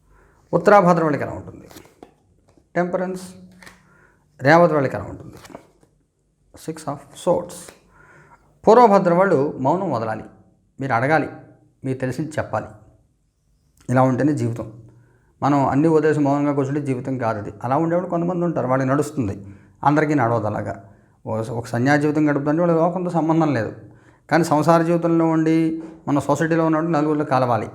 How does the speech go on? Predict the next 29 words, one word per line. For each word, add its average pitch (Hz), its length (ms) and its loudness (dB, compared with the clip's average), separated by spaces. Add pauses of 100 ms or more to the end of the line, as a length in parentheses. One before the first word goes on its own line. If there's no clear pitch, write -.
(380)
అని 139 140 -2
మాట్లాడాలి, 117 600 -2
చెప్పాల్సి 123 560 -4
వస్తుంది. 120 360 -10
ఇష్టమైంది, 139 520 0
ఇష్టం - 300 -6
లేనివి 135 500 -2 (380)
చేయాల్సిన 151 280 2
పనులు 156 280 -2
చాలా 175 160 6
ఉంటాయి, 117 300 -2 (300)
చేయవలసిన 156 320 -2
పనులు 143 280 -6
చాలా 120 140 -2
ఉంటాయి, 110 320 -8 (640)
అన్నీ 185 300 2
చేయాల్సి 131 540 0
వస్తుంది - 340 -16
మనకి 120 200 -8
ఇష్టం - 200 -10
ఉన్న 113 120 -4
లేకపోయినా. 104 380 -8 (540)
అందువల్ల 117 560 0 (360)
నలుగురిలో 113 360 0
కలవండి, 131 500 -2
మొహమాటం 107 480 -4
వదలండి, 135 380 -2
మీకు 127 240 -6
తెలిసింది 131 360 -4